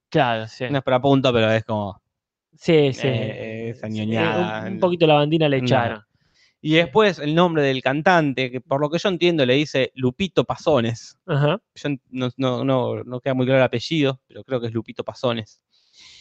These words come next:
Speaker 2: Lindo nombre.
Speaker 1: Pasones será quizás.
Speaker 2: Casa de Fasones. Pero en inglés es, eh, John, eh, Welfare. Que
Speaker 1: Claro.
Speaker 2: no es nadie conocido, pero bueno,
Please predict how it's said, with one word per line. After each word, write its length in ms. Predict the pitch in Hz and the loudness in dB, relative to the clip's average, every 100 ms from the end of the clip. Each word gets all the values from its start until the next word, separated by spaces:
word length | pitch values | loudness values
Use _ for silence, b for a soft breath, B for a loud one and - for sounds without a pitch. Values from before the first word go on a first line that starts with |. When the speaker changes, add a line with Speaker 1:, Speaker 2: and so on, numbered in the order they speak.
| b - 151 | b -14 0
Speaker 2:
Lindo 260 | 147 131 | 2 6
nombre. 220 | 135 123 | 4 6
Speaker 1:
Pasones 340 | 214 156 131 113 | 6 4 2 -4
será 240 | 131 127 | -8 -8
quizás. 280 | 131 123 135 | -10 -10 -10
Speaker 2:
Casa 200 | 131 127 | -6 -2
de 80 | 147 | -2
Fasones. 500 | - 120 156 131 123 - _ _ _ | -4 -2 2 2 0 -6 _ _ _
Pero 120 | - 180 | 2 6
en 60 | |
inglés 420 | 170 170 190 190 - | 8 8 4 2 0
es, 380 | 160 175 170 _ | 2 2 -2 _
eh, 240 | 127 117 117 | -2 -2 -2
John, 360 | - 170 160 135 - | 2 2 2 -4 -4
eh, 400 | 120 113 110 104 | -2 0 0 0
Welfare. 600 | 117 165 120 - 104 95 - _ _ _ | 4 4 4 0 -8 -8 -12 _ _ _
Que 80 | - | -2
Speaker 1:
Claro. 100 | 143 | 0
Speaker 2:
no 60 | 139 | 0
es 60 | 131 | 0
nadie 180 | 127 | 0
conocido, 460 | 127 135 - 147 165 | 0 -2 -2 -4 -2
pero 140 | 135 | -2
bueno, 280 | 113 - - | -2 -4 -12